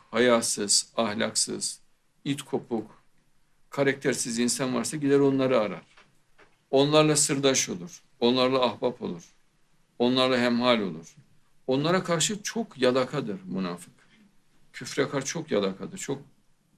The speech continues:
uyumlu, saygılı ve itaatlidir. Müslümanlara karşı anarşist, azgın, küstah, kavgacı,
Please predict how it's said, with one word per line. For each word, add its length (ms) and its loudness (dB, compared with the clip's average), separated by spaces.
uyumlu, 640 4
saygılı 760 0
ve 100 -6
itaatlidir. 800 -2
Müslümanlara 760 0
karşı 440 -2
anarşist, 680 0
azgın, 560 0
küstah, 540 0
kavgacı, 640 2